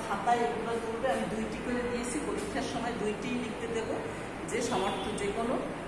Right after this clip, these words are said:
সমার্থক শব্দ দেখো, যে কোনো দুইটি, এভাবে থাকবে তোমরা। আমি, আমি চাবো যে আমি যেগুলো লিখে দিয়েছি তোমরা সেগুলোই লেখো। এরপরে যদি কেউ এসে বাড়তি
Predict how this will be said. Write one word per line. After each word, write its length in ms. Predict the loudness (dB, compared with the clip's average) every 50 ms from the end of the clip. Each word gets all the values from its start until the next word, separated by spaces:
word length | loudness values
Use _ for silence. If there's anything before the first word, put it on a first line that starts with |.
| -6 -4 0
সমার্থক 480 | 2 4 4 4 2 2 2 0 0 0 2 2
শব্দ 300 | 2 2 2 0 2 4
দেখো, 260 | 4 4 4 2 0 2 2
যে 140 | 2 2 2 2
কোনো 180 | 2 2 2 2
দুইটি, 520 | 2 2 2 2 2 0 0 -2 -2 -2 -4 -6 -6 -6 -6 -2
এভাবে 340 | -2 0 2 4 4 4 4 2 4 6
থাকবে 320 | 6 6 6 4 2 0 2 0
তোমরা। 240 | 0 0 0 2
আমি, 340 | 2 4 4 4 4 4 4 4 2 2 0 -2 -2 -2
আমি 200 | -2 0 0 2 4
চাবো 320 | 6 6 6 4 4 2
যে 80 | 4 4
আমি 280 | 4 4 4 2 4
যেগুলো 320 | 4 4 4 4 4 4 4
লিখে 280 | 4 4 2 2 0
দিয়েছি 400 | 2 2 2 2 2 2 2 0 0 -2 -4 -4 -6 -6 -4 -2
তোমরা 200 | 0 2 2 2
সেগুলোই 580 | 4 4 2 2 2 2 2 4 4 4 4 4 2 0 -2 -4 -6 -6 0 4
লেখো। 340 | 6 6 6 6 2 0 -2 -2 -2 -4 -6 -6 -6 -6 -8 -8 -8 -6 0 4
এরপরে 440 | 4 4 6 6 8 8 8 8 8
যদি 380 | 6 6 6 6 6 4 4 2 2
কেউ 140 | 2 2
এসে 360 | 4 4 4 4 4 2 2 4
বাড়তি 340 | 6 6 6 6 4 2